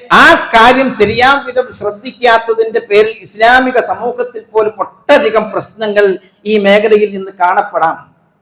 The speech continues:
ഭക്ഷണത്തിന്റെ കാര്യത്തിൽ മിതത്വം പാലിക്കാൻ പഠിപ്പിച്ച മതം, പാർപ്പിടത്തിന്റെ കാര്യത്തിൽ മിതത്വം പാലിക്കാൻ പഠിപ്പിച്ച മതം, വസ്ത്രത്തിന്റെ കാര്യത്തിൽ മിതത്വം പാലിക്കാൻ വേണ്ടി പഠിപ്പിച്ചിട്ടുള്ള മതം,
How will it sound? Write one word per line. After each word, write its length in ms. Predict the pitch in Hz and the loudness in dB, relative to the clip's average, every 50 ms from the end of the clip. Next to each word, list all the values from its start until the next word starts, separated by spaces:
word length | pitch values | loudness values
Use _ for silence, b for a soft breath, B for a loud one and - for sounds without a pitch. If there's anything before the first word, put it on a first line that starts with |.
| _ _ _ _ _ _ _ _ _ _ _ _ _ _ _ _ _ | _ _ _ _ _ _ _ _ _ _ _ _ _ _ _ _ _
ഭക്ഷണത്തിന്റെ 600 | - 226 226 - 262 254 240 247 - 226 220 220 | -2 -2 0 2 2 2 2 2 0 0 2 2
കാര്യത്തിൽ 600 | 214 214 202 196 220 220 214 214 202 180 165 151 151 - | 2 2 4 4 4 4 2 2 0 -2 -2 -4 -6 -8
മിതത്വം 380 | 180 180 208 214 - - 262 240 | -6 -4 -4 -4 -2 -2 -2 0
പാലിക്കാൻ 500 | - - 233 233 233 240 - 262 254 233 | 2 2 2 4 2 0 -2 -4 -4 -2
പഠിപ്പിച്ച 400 | 220 202 185 - - 151 - - | -2 -4 -6 -6 -10 -10 -8 -8
മതം, 360 | - - - - 135 - _ _ _ _ _ _ _ _ _ _ _ _ _ _ _ _ _ _ _ _ _ _ _ - | -10 -10 -12 -14 -16 -18 _ _ _ _ _ _ _ _ _ _ _ _ _ _ _ _ _ _ _ _ _ _ _ 0
പാർപ്പിടത്തിന്റെ 640 | 175 180 214 262 247 240 277 262 254 254 247 233 233 233 | 2 2 2 2 2 2 2 2 2 2 0 0 0 0
കാര്യത്തിൽ 440 | 233 220 214 226 220 - 226 220 | 2 4 4 4 2 0 -6 -6
മിതത്വം 400 | 214 208 214 247 247 - 302 285 | -6 -4 -4 -6 -6 -4 -4 -2
പാലിക്കാൻ 440 | - 240 214 202 208 202 208 202 196 | 2 2 2 2 0 -2 -4 -4 -4
പഠിപ്പിച്ച 360 | 180 175 170 143 - 143 - | -6 -10 -12 -14 -18 -18 -16
മതം, 360 | 135 123 127 - 123 - _ _ _ _ _ _ _ _ _ _ _ _ _ _ _ _ _ _ _ _ _ _ _ - | -14 -14 -14 -14 -14 -16 _ _ _ _ _ _ _ _ _ _ _ _ _ _ _ _ _ _ _ _ _ _ _ -2
വസ്ത്രത്തിന്റെ 580 | 151 190 180 185 - 302 269 - 269 254 240 247 | 0 0 0 2 0 -2 0 0 0 0 2 2
കാര്യത്തിൽ 420 | 240 233 226 226 233 - 226 220 | 4 4 2 2 0 -2 -4 -2
മിതത്വം 460 | 214 214 214 254 254 - 302 285 277 | 0 2 2 0 2 2 0 2 4
പാലിക്കാൻ 360 | 262 233 - 220 - 233 220 | 4 4 4 2 0 0 0
വേണ്ടി 240 | 214 214 214 196 190 | 2 2 2 2 0
പഠിപ്പിച്ചിട്ടുള്ള 640 | 190 185 175 170 - - 147 147 147 147 143 139 131 | -2 -8 -8 -8 -10 -14 -14 -16 -16 -14 -12 -12 -10
മതം, 340 | 127 127 - 127 120 - | -10 -10 -12 -14 -18 -18